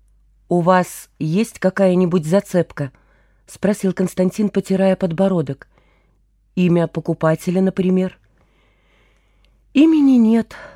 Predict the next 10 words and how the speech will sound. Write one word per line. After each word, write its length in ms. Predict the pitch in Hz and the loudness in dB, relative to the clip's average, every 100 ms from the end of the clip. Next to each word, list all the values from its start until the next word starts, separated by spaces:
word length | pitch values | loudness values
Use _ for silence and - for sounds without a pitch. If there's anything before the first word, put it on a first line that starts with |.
| _ | _
сокрушённо 680 | - - 170 175 - 180 175 | -8 -6 -2 -4 -2 0 2
покачала 540 | 160 165 170 - 165 165 | 0 -4 -4 -2 0 2
головой 460 | 165 170 165 170 | 2 0 0 -2
Верочка. 560 | 156 165 156 - - 156 - _ _ _ _ _ _ _ _ | 0 0 -2 -8 -14 -14 -16 _ _ _ _ _ _ _ _
«Но 100 | 208 | 0
зато 320 | 214 233 320 | 2 0 0
я 400 | 294 269 285 - - | 2 4 4 2 -4
услышала 680 | 226 - 254 302 - 262 269 | -10 -6 -2 -2 -2 -2 2
номер 320 | 277 285 285 | 4 2 0
телефона, 720 | - 285 294 - 233 180 151 | -2 -2 -2 -2 -2 0 -2